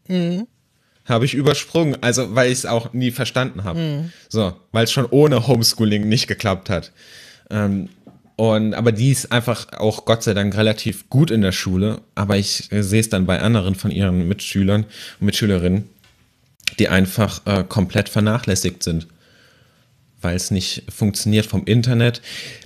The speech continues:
Speaker 2: Bei der Schule ist es sehr, sehr gut geregelt, muss ich sagen, äh, was die Leihlaptops oder wie man das nennt, Leihgeräte, äh, angeht,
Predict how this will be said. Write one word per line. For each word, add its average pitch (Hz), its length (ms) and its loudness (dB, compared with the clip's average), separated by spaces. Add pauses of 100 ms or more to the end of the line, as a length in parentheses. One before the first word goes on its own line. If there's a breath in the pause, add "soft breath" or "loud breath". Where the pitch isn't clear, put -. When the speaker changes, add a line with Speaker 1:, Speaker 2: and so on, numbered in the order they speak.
Speaker 2:
Bei 98 100 4
der 98 140 6
Schule 127 360 4
ist 104 120 2
es 95 160 2
sehr, 110 240 6
sehr 110 120 4
gut 113 260 0
geregelt, 98 480 2
muss 98 180 -2
ich 92 100 -2
sagen, 90 460 0
äh, 87 240 0
was - 520 -4 (100)
die 90 160 -2
Leihlaptops 113 1000 0
oder 87 140 -2
wie 92 80 -2
man 101 160 -2
das 92 160 -8
nennt, 110 200 -4
Leihgeräte, 117 680 -2 (400)
äh, 101 60 -2
angeht, 98 640 0